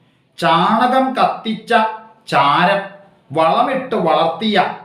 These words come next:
നെല്ലിൽ നിന്നുള്ള അരിയാണ് പാചകക്കാരൻ ഉപയോഗിച്ചതെന്ന മറുപടിയും കിട്ടി. ഉടൻ തന്നെ രണ്ടാമനെ വിളിച്ച രാജാവ് ആ പെൺകുട്ടിയായിട്ടുള്ള ആ സുഖസല്ലാപം അങ്ങേക്ക്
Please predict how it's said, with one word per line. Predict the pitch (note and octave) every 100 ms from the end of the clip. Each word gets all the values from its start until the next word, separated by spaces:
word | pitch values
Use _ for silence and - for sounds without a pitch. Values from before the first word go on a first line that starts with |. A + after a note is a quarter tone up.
| -
നെല്ലിൽ | C#3+ D#3+ F#3+ A#3+ D4+ C4
നിന്നുള്ള | A#3+ G#3 F3+ E3 D#3+ D3+
അരിയാണ് | C3+ C#3 G#3+ A3 C#3 C3 G3+ A3 - - _ -
പാചകക്കാരൻ | B2 A#2+ F3 E3 - C#3 C3+ B2+ B2+ - _ -
ഉപയോഗിച്ചതെന്ന | C#3 D3 G#3 C4 C4 - G#3 E3+ C#3+ C3+
മറുപടിയും | B2+ B2 B2+ G3 A#3 F3+ B2 D3 -
കിട്ടി. | A2+ - E3+ - - _ _ _ _ _ _ _ _ _ _ _ _ _ _
ഉടൻ | C3+ D#3+ G3 F3+
തന്നെ | F3 F#3 F#3+ - - _
രണ്ടാമനെ | C3+ C#3+ E3+ F3+ G#3 G#3+ G#3+
വിളിച്ച | E3+ D#3 F#3+
രാജാവ് | D#3 C#3+ D3 E3 F3 - - - - _ _
ആ | - D#3 D#3 E3
പെൺകുട്ടിയായിട്ടുള്ള | D#3 D#3+ A3 A3 B3 A#3 F#3 F#3 G#3+ G#3+ F#3 - - -
ആ | F3+ F3 -
സുഖസല്ലാപം | E3 D#3 D#3+ A#3 A#3 B3+ B3+ G#3+ G#3+ - -
അങ്ങേക്ക് | C3+ E3 F3+ F3 D#3+ -